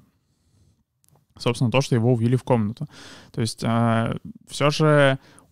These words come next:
вот этот метод убить зверя, он, ну, хорошо работает, когда возможность физическая устранена, у, у, совершить поведение, и больше никогда не вернётся. Если всё же, э, после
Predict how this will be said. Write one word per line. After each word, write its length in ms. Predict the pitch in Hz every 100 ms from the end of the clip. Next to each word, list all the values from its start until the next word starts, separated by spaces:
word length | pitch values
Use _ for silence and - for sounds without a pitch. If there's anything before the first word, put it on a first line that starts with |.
| - _ _ _
вот 200 | 139 127
этот 200 | 151 143
метод 300 | 156 156 139
убить 220 | 139 151 139
зверя, 420 | 156 247 202 131
он, 640 | 131 147 151 131 - - -
ну, 360 | - 139 127 -
хорошо 440 | - 135 139 175 160
работает, 540 | 139 156 254 156 127
когда 560 | 123 117 131 160 147 - -
возможность 840 | 120 120 139 160 147 123 - -
физическая 600 | - 131 147 - - 117
устранена, 760 | 113 - 123 120 143 220 269 240 _ _ _ _ _ - -
у, 100 | - - -
у, 600 | - 123 123 139 135 127
совершить 380 | - 127 - 117
поведение, 400 | 113 110 107 104
и 160 | -
больше 360 | 120 160 175 143
никогда 380 | 127 120 127 139
не 120 | 117
вернётся. 560 | 113 139 147 104 - -
Если 360 | 107 147 147
всё 200 | 131 156
же, 200 | 147 143 - - - - -
э, 520 | - 113 113 113 113 -
после 460 | 139 143 143 127